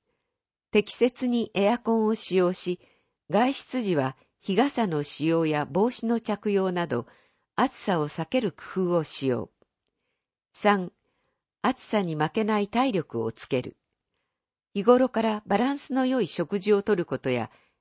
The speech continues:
体力づくりを心がけましょう。暑さ指数を活用しよう。暑さ指数、ダブリュービージーティーは、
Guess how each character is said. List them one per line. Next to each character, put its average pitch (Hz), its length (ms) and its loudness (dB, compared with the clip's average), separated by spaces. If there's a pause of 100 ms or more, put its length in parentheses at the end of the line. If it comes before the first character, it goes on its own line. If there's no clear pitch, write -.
(120)
体 220 220 2
力 262 240 -2
づ 233 120 -8
く 233 140 -4
り 135 120 0
を 123 100 -2
心 160 360 2
が 156 120 -2
け - 100 -12
ま 135 120 -4
し - 160 -8
ょ 90 100 -2
う。 - 60 -20 (1600)
暑 - 240 -4
さ - 160 -2
指 285 100 -4
数 247 340 -2
を 143 120 4
活 - 340 -6
用 180 160 2
し - 240 -4
よ 123 200 0 (120)
う。 - 40 -20 (920)
暑 190 220 0
さ - 180 -4
指 262 120 -4
数、 - 520 -2 (220)
ダ 170 160 4
ブ 208 100 0
リ 247 60 0
ュ 262 60 2
ー - 20 -2
ビ 233 240 0
ー - 20 -8
ジ - 140 -4
ー 226 100 0
テ 220 160 -6
ィ 208 120 2
ー - 20 0
は、 131 200 -2